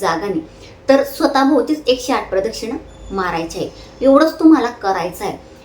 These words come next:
बस तुम्ही या सेवा करून बघा. नाही तुम्हाला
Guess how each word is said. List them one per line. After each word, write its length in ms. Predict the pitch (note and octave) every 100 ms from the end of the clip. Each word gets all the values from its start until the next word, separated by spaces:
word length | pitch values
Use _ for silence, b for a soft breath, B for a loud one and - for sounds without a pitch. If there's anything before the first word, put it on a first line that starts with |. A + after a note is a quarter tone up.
| -
बस 240 | D4+ D#4
तुम्ही 220 | G#4+ G4 E4+
या 100 | C4+
सेवा 320 | C#4+ B3 C4+ - -
करून 300 | A#3+ A#3 C4+
बघा. 200 | C4 G#3+ - B B B -
नाही 260 | C4 D4+ -
तुम्हाला 300 | G4 F#4